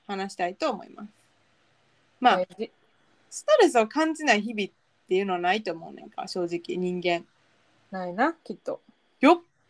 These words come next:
Speaker 1: ぽど鈍感なやつじゃないと。
Speaker 2: <laughs>
Speaker 1: やろ？
Speaker 2: そうやな。
Speaker 1: うん。
Speaker 2: うん。幸せハッピーな人じゃないと。
Speaker 1: うん。ハッピー野郎すぎるやろ、それは。
Speaker 2: <laughs>
Speaker 1: だから、まあ、日々みんなストレスに、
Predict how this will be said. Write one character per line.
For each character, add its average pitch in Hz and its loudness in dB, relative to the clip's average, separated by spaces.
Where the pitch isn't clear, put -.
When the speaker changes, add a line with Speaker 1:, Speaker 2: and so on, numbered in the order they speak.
Speaker 1:
ぽ 440 10
ど 440 2
鈍 427 -2
感 466 -4
な 269 0
や 247 -2
つ - -20
じ 226 -6
ゃ 190 -2
な 185 -6
い 180 -12
と。 202 -6
Speaker 2:
<laughs> 247 0
Speaker 1:
や 220 -4
ろ？ 311 -2
Speaker 2:
そ - -18
う - -
や - -
な。 - -16
Speaker 1:
う 214 -8
ん。 190 -8
Speaker 2:
う - -12
ん。 175 -18
幸 233 2
せ 247 -6
ハ 247 -8
ッ - -14
ピ 202 -8
ー 185 -12
な 160 -10
人 208 -10
じ 190 -10
ゃ 175 -8
な 156 -10
い 165 -12
と。 226 -8
Speaker 1:
う 226 -2
ん。 180 -4
ハ - -20
ッ - -20
ピ 277 -2
ー 277 2
野 269 2
郎 262 -4
す - -20
ぎ 247 -8
る 233 -4
や 196 0
ろ、 175 -6
そ - -14
れ 175 -6
は。 175 -6
Speaker 2:
<laughs> - -20
Speaker 1:
だ 262 -6
か 240 2
ら、 247 2
ま 262 0
あ、 202 -12
日 440 2
々 311 4
み 262 -6
ん 330 -8
な 240 -4
ス - -20
ト 349 -2
レ 269 -2
ス 214 -12
に、 208 -8